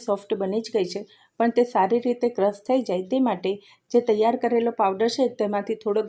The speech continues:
ભાગ એડ કરીશું મિક્સર જારમાં અને એક ચમચી જેટલી હિંગ એડ કરીશું. આ રીતે હિંગ એડ કરવાથી એકદમ બજાર જેવો મસાલો તૈયાર થશે, જેવો એમ ટી આરનો મસાલો હોય છે ને, બસ તેવો જ.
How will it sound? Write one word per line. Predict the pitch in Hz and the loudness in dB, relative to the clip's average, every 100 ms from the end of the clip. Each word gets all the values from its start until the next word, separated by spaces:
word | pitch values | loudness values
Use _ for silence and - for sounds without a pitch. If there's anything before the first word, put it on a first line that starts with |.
| - | 0
ભાગ | 214 214 220 - 190 | 0 0 -4 -4 -4
એડ | 180 180 | -2 -2
કરીશું | 190 202 - 240 | -4 -4 -2 -2
મિક્સર | 226 - 214 | -2 -2 -2
જારમાં | 220 214 226 294 _ _ - | 0 -2 -2 -6 _ _ -6
અને | 214 208 - 233 | -2 -2 0 0
એક | 254 - | 0 2
ચમચી | 262 262 240 | 2 2 0
જેટલી | 247 247 240 269 269 | 0 0 2 2 2
હિંગ | 208 208 202 | 0 2 2
એડ | 196 196 | 2 0
કરીશું. | 208 214 - 269 - - | -2 -4 -4 -6 -4 0
આ | 240 | 0
રીતે | 254 269 233 | 4 2 4
હિંગ | 220 226 | 2 4
એડ | 214 214 | 4 2
કરવાથી | 214 226 233 247 220 | 0 0 0 0 0
એકદમ | - 220 214 | 0 0 0
બજાર | 185 220 226 | 0 0 2
જેવો | 233 240 | 2 2
મસાલો | 214 - 196 202 202 | 0 -2 -2 -2 0
તૈયાર | 190 190 190 | 2 0 -2
થશે, | 208 247 254 | -4 -2 -2
જેવો | 233 208 208 208 202 | 0 0 0 -2 -4
એમ | 190 | -4
ટી | 190 214 | 0 0
આરનો | 214 214 | 0 -4
મસાલો | 214 220 214 226 | -4 -2 0 0
હોય | 240 | -2
છે | 302 | -2
ને, | 220 | 0
બસ | 226 233 - | -2 -4 -2
તેવો | 185 | -2
જ. | 175 | -2